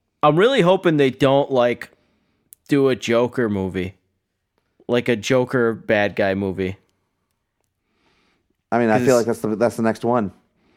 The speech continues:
Speaker 2: Like, otherwise they wouldn't have teased him, right?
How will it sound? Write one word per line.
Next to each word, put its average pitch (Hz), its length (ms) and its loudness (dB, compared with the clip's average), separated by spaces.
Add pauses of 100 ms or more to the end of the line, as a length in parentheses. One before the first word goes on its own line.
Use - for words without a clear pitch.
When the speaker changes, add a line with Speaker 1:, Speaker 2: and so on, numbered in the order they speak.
(320)
Speaker 2:
Like, 101 380 -2 (600)
otherwise 113 320 0
they 123 60 0
wouldn't 123 200 -2
have - 80 -16
teased 123 300 -4
him, 85 180 -6
right? 92 300 -4